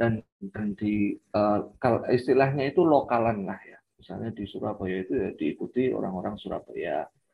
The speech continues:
Belum tentu orang-orang di daerah lain, di Jakarta, di Bandung itu tahu.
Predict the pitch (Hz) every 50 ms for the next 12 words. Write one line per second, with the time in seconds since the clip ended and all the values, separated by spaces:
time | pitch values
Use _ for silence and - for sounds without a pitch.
0 | _ _ _ _ - 113 123 131 131 131 139 131 131 139 147 175 170 156 - 135
1 | 135 123 123 120 123 127 127 - - 110 110 107 107 - 110 107 104 101 107 104
2 | 104 - 107 104 104 110 117 117 113 107 - - 104 101 107 110 110 - - 127
3 | 127 131 127 127 127 123 - 107 107 113 - 120 117 120 - 117 - _ - 170
4 | 165 165 165 - _ _ _ - 135 151 156 151 139 135 127 123 123 117 -